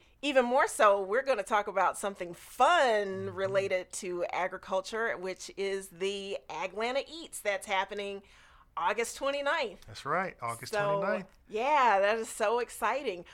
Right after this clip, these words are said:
Speaker 1: But before we dive in and talk about the event itself, how was your summer?
Speaker 2: Oh, man, busy, busy, busy.
Speaker 1: Okay.
Speaker 2: You know, but that's, that's how, that's how we're supposed to do it, right?
Speaker 1: Yeah,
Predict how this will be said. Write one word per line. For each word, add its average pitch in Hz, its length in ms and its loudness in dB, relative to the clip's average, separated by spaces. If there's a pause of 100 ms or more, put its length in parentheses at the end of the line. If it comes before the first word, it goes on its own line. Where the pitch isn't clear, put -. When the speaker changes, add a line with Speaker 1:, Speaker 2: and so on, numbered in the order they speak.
(120)
Speaker 1:
But 226 180 4
before 302 340 2
we 302 140 -6
dive 240 320 2
in 226 180 -4
and 196 100 -8
talk 214 280 -6
about 180 300 -2
the 180 120 -16 (100)
event 180 500 -8 (120)
itself, 240 720 -4
how 427 120 -4 (140)
was 392 80 -8
your 427 100 -6
summer? 233 580 -6 (100)
Speaker 2:
Oh, 117 280 -6
man, 113 440 -8 (100)
busy, 139 360 -4
busy, 123 340 -8
busy. 110 420 -10
Speaker 1:
Okay. 240 440 -2
Speaker 2:
You 123 100 -6
know, 120 180 -2
but 120 120 -4
that's, 131 280 -2 (520)
that's 139 200 -2
how, 131 380 8
that's 135 160 -2
how 135 180 2
we're 131 100 -4
supposed 160 300 0
to 123 60 -8
do 107 160 -8
it, 101 80 -10
right? 131 280 2
Speaker 1:
Yeah, 220 280 -2